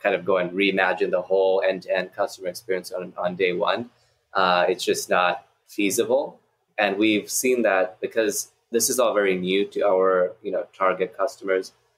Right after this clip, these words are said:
we have to kind of also slow down for them, you know, in a lot of ways. 'Cause as a startup, we wanna go and say, "Oh, well, let's go and fix all of these different areas of your company." But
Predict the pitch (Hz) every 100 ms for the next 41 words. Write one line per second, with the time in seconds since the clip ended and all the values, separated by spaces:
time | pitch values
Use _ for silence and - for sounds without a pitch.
0 | _ 117 113 107 107 110 - 98 95 95
1 | 90 - _ _ _ _ _ - 104 104
2 | 101 - - 101 95 92 90 92 92 90
3 | _ - 92 90 95 85 82 80 - 98
4 | 90 90 92 90 87 90 87 85 - 92
5 | 95 90 - - 101 101 107 92 101 98
6 | 95 90 90 104 113 98 101 101 110 104
7 | 92 - _ _ _ - 107 - 98 98
8 | 92 92 - 95 - 90 90 - - 95
9 | 98 101 92 90 90 - - 104 104 92
10 | 113 92 90 -